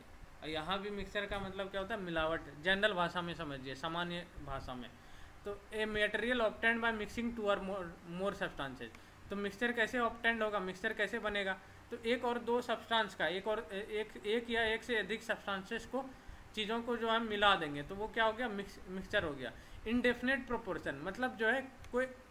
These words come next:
fixed अनुपात नहीं होगा उसका। अगर एक लीटर,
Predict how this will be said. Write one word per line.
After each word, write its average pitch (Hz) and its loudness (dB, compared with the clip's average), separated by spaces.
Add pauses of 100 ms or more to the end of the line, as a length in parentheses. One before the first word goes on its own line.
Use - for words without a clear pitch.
(140)
fixed 262 -2
अनुपात 240 4
नहीं 233 2
होगा 143 0
उसका। 127 -6 (340)
अगर 208 4
एक 240 0
लीटर, 233 0